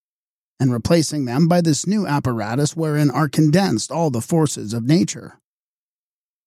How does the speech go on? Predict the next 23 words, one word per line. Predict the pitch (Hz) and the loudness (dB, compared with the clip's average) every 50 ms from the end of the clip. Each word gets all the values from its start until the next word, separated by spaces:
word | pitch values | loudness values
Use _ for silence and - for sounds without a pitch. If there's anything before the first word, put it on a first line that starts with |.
| _ _ _ _ _ _ - | _ _ _ _ _ _ 0
That | 139 131 | 0 2
is | 131 127 127 - | 2 0 0 -2
to | - 123 120 | -6 -10 -8
say, | - - 160 170 165 127 104 - - - _ _ _ _ _ _ - | -8 -6 -6 -6 -8 -8 -10 -12 -14 -16 _ _ _ _ _ _ -2
the | 139 160 143 | 0 2 4
land | 139 151 160 165 170 170 175 151 139 | 4 6 6 6 6 6 6 4 4
magnetism, | 123 120 143 160 170 160 151 151 123 110 - 110 101 80 160 - - - _ _ - | 4 4 4 4 4 4 4 2 0 0 -4 -8 -10 -10 -12 -12 -14 -16 _ _ -8
telluric | - 147 147 151 160 170 180 180 165 131 - - _ _ | -6 -4 0 2 4 4 4 4 2 0 -4 -12 _ _
currents, | - - 175 175 131 87 - - - - - - _ _ _ _ _ - | 0 4 4 4 4 2 -2 -8 -12 -12 -14 -16 _ _ _ _ _ -4
the | 139 | 0
electricity | 139 151 160 147 - - - 175 - 185 165 131 143 156 | 2 2 2 0 -2 -4 -6 -4 -4 -4 -4 -4 -4 -4
of | 147 135 123 | -4 -4 -4
the | 131 | -4
floating | 123 - - 175 170 156 - 156 147 135 - - | -6 -2 0 0 2 2 2 2 2 2 2 2
air, | 165 170 170 139 107 71 - - - _ _ | 4 4 4 2 0 -4 -8 -12 -18 _ _
and | - 127 139 151 | 0 2 4 4
that | 151 143 - - | 2 0 -4 -8
carried | - - 170 165 151 139 | -6 -2 0 0 0 2
by | 135 143 135 | 0 0 0
the | 123 127 110 | -2 -2 -4
clouds, | - - 165 175 185 185 131 107 - - - - - - | -2 0 2 2 4 2 0 -2 -6 -8 -10 -10 -10 -6
the | 131 123 - | -4 -2 -2
sun, | - - - - 180 180 170 127 107 87 - | -2 -2 -4 -6 -6 -4 -4 -4 -4 -6 -8